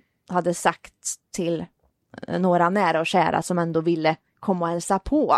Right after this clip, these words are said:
mm, någonstans längs med färden att, ja, men ni, ni får, f-, ni får inte komma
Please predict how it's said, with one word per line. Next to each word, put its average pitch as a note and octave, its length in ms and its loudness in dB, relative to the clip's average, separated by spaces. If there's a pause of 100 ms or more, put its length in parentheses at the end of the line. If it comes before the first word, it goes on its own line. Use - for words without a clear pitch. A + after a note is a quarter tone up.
(200)
mm, - 540 -12
någonstans F3 720 0
längs D#3+ 240 -2
med E3 120 2
färden C#3 260 0
att, - 240 -8 (580)
ja, D4+ 260 2
men E4 160 0
ni, D#4 140 0
ni D4 160 0
får, D4 500 -4
f-, - 280 -18 (160)
ni C#4+ 160 2
får E4+ 140 2
inte D4 240 0
komma F3 520 2